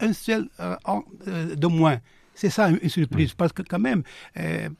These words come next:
Speaker 1: alors, ils ont expliqué que il, il, il y a eu pas mal de, de changements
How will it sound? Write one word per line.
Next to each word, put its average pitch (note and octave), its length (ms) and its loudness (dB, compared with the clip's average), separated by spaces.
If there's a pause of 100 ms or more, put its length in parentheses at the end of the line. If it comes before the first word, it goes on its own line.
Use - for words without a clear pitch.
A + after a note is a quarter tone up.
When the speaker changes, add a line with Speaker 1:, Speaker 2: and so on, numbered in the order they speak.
(140)
Speaker 1:
alors, E3 200 -8
ils F3 140 4
ont G3 60 6
expliqué F#3+ 600 2
que E3 420 2 (300)
il, E3 480 -4 (100)
il, E3+ 880 -4
il D#3 60 2
y D#3+ 60 2
a F3+ 60 0
eu E3+ 60 0
pas G3 160 4
mal G#3 180 6
de, E3+ 100 0
de E3+ 160 -2
changements E3+ 540 0